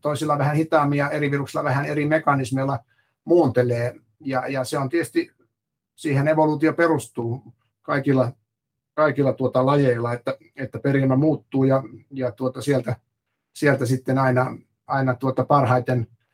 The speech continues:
menestyvä, menestyvä tuota muunnos pärjää vaihtelevilla, vaihtelevissa oloissa viruksissa. Tämä on hyvin, hyvin tehokasta niin, että ne pystyvät sillä tavoin –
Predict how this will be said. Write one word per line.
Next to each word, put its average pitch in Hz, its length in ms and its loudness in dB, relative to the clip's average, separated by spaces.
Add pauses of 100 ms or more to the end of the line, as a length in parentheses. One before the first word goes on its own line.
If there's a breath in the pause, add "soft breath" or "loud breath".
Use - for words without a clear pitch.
(140)
menestyvä, 127 680 2 (360)
menestyvä 135 600 -2
tuota 123 560 -4 (480)
muunnos 143 640 -2 (280)
pärjää 131 420 2
vaihtelevilla, 123 760 -4 (760)
vaihtelevissa 127 580 -6
oloissa 135 360 -2
viruksissa. 139 360 0
Tämä 160 200 2
on 151 60 2
hyvin, 151 420 2
hyvin 175 260 2
tehokasta 127 540 0
niin, 123 100 -4
että 127 120 -8
ne 123 80 -10
pystyvät 123 360 -8
sillä 143 220 -4
tavoin – 135 320 -2